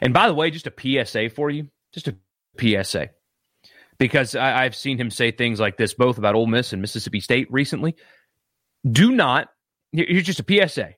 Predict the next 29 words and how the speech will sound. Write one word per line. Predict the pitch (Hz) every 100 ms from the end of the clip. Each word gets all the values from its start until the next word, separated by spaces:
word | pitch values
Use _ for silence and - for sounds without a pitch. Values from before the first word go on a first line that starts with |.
| -
I, | 139
I'm | - 202 226
gonna | 220
tell | 170 185 226
you | 220
what | 175 151
to | 127
do, |
and | 110
I | 110
don't | 147
like | 175 131
doing | 135 107
that. | 101
I'm | 127
gonna |
tell | 113 123
you | 139 127
what | 117
to | -
do. | 87 78 - _ _ _ _ _ - -
If | 143 185
you | 214
see | - 214
a | 214
content | - 170 160 139 113
item | 92 85 - - _ _ _ _ _ -
that | 123 120
says, | - 135 113 104